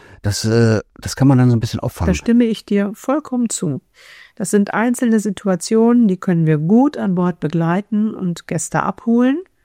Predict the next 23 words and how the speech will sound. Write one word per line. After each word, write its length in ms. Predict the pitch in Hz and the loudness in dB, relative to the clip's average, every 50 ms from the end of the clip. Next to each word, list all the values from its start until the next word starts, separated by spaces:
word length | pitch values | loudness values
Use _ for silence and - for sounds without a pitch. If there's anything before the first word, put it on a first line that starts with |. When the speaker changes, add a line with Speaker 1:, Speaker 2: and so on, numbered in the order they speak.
| _ _ _ _ _ _ _ _ _ _ _ _ _ | _ _ _ _ _ _ _ _ _ _ _ _ _
Speaker 2:
Es 160 | 185 - - | -6 -6 -4
ist 200 | - 226 - - | -4 -6 -4 0
nur 200 | 262 277 269 - | 0 0 2 2
auffallend, 580 | 226 240 247 - - 233 226 226 226 226 226 - | 0 -2 -2 -2 -2 2 2 4 4 2 2 0
dass 140 | 214 - - | -2 -2 -2
es 180 | 196 - - | -4 -4 -2
Gäste 320 | - 202 190 - - - 185 | -2 -2 -2 -2 -4 -6 0
gibt, 320 | 170 196 196 - - - _ _ _ _ _ - - | 2 2 0 0 -2 -16 _ _ _ _ _ -6 -4
die 100 | 190 - | -4 -2
ausbüchsen 840 | 202 226 254 - - - 240 233 226 - - - 226 226 240 254 - | -2 -2 -2 -2 -2 -2 -2 -2 0 -2 -2 0 0 0 0 -2 -2
oder 280 | - 175 156 156 151 - | 0 2 2 2 2 2
ausgebüxt 680 | 143 220 220 - - 180 156 160 160 160 - - - | 2 0 0 0 0 0 0 0 0 -2 -4 -4 -2
werden 440 | 196 175 185 208 226 247 254 302 330 | 2 4 4 4 4 4 2 -2 -2
und 240 | - - 175 165 - | -2 -2 0 0 2
dann 180 | 175 190 226 247 | 2 2 2 2
zu 220 | - - 180 165 | 0 0 0 0
Weihnachten 560 | 180 180 190 196 196 190 - - - 196 180 | 0 0 2 2 0 0 -2 -4 -2 0 0
bei 100 | 175 156 | 0 0
uns 240 | - - 180 180 - | 0 0 -2 -2 -2
auf 140 | - 156 - | -4 -6 -6
dem 140 | - 156 156 | -6 -6 -4
Schiff 280 | - - 185 185 - | -4 -2 -4 -4 -2
landen 400 | 196 190 180 175 175 165 - 175 | -2 -2 0 0 0 0 -2 -2